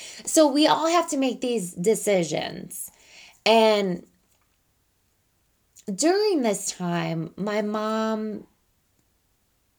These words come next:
is in the healthcare industry, and she was either, like, a nurse working a couple of jobs,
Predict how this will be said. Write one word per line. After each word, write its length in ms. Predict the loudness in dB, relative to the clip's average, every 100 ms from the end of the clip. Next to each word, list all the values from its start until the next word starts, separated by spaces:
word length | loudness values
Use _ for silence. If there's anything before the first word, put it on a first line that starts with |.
| _
is 180 | 2 4
in 140 | 2
the 60 | -2
healthcare 680 | -4 0 0 0 -4 -2 -2
industry, 640 | 0 -2 -2 -4 -4 -4
and 440 | -4 -2 -2 -4 -10 _ _
she 180 | -4 0
was 180 | 2 0
either, 340 | -2 -2 0 2
like, 240 | 0 0
a 60 | -2
nurse 480 | -2 0 0 0
working 360 | 0 -2 -4 -6
a 60 | -4
couple 340 | -4 -6 -4
of 80 | -6
jobs, 720 | -4 -2 0 0 0 -2 -6